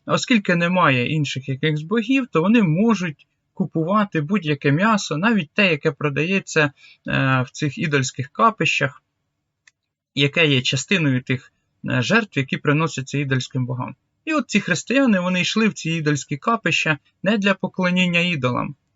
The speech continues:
а просто для того, щоб купити там, е, м'ясо. Але при цьому в Коринфі були,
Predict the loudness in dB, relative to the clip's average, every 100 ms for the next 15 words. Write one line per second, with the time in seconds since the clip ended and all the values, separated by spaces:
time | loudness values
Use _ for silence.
0 | _ -6 0 0 0 -2 -2 0 -2 0
1 | -4 -4 -2 -2 -2 -2 0 -2 -8 -20
2 | -20 -14 -8 -8 -8 -8 0 2 2 -2
3 | -10 -16 _ _ _ _ _ _ _ -2
4 | 0 0 -2 0 0 2 0 -6 _ 0
5 | 2 2 0 -2 -2 0 0